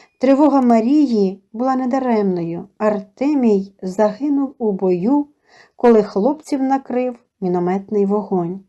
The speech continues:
"Його знайшли, парамедик наклав джгути на обидві ноги", —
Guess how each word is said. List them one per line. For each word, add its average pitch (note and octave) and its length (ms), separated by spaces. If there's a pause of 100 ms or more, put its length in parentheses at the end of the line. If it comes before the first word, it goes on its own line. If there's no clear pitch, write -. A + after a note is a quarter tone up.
(800)
"Його C4+ 260
знайшли, D4 520
парамедик C#4 760
наклав B3+ 500
джгути A#3 580
на C#4 200
обидві C4 380
ноги", — C4 420